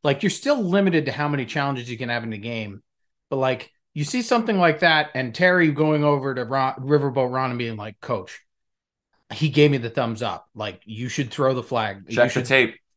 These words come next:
Speaker 1: check the tape." And they, they should be able to look at it and be like, "Oh yeah, he totally gave him the, the okay that he was good to go."
Speaker 2: What do you think? What do you, is it too radical to say one penalty challenge per game per coach?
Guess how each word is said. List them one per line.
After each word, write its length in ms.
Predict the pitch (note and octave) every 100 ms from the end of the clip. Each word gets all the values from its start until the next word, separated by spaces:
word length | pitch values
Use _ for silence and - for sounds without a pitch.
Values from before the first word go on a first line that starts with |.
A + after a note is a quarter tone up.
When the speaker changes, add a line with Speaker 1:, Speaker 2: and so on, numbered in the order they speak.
| _
Speaker 1:
check 220 | - D3
the 60 | D#3
tape." 360 | - E3+ A#2 _ _ _ _
And 160 | D3 D#3
they, 160 | F3 G3
they 240 | D3 G3
should 180 | G#3 F#3+
be 140 | G3+
able 140 | A#3 G#3+
to 80 |
look 200 | G#3 A#3+
at 100 | A#3+
it 40 | G#3
and 100 | G3
be 80 | G3
like, 300 | E3+ C3+ - _ _ _ _ _ _ _
"Oh 200 | F3 E3
yeah, 340 | D#3+ D3+ B2 A#2+
he 220 | C3+ F3+
totally 500 | D#3 E3+ D#3 C#3+ B2
gave 300 | C#3+ C#3+ B2+
him 260 | C#3+ C3
the, 460 | B2+ B2+ B2 A#2+ A#2+ -
the 240 | B2+ B2+
okay 460 | C3 C3 C#3+ C#3 B2+
that 120 | B2
he 100 | B2+
was 160 | A#2+ A2+
good 160 | B2
to 60 | G#2+
go." 400 | B2 C#3 G2+ F#2 _
Speaker 2:
What 100 | D#3+
do 60 | E3+
you 60 |
think? 220 | E3 C3 G2+
What 60 |
do 80 | D3
you, 220 | - A2+
is 80 | C#3
it 160 | C#3 -
too 160 | F#3
radical 400 | D#3+ C#3 C#3 C3+
to 100 | A#2+
say 560 | A2+ B2+ A#2+ A#2 A2+ - _ _ -
one 560 | G#2+ C3 D3 D3+ D3 _ _
penalty 880 | - C#3+ C#3 C3+ - C3+ B2+ B2 B2 _
challenge 580 | - C3+ B2 A#2+ A#2 A2
per 160 | - A#2+
game 460 | A2 A2 A#2 A#2 -
per 220 | A#2+ C#3
coach? 440 | A#2 A#2+ - -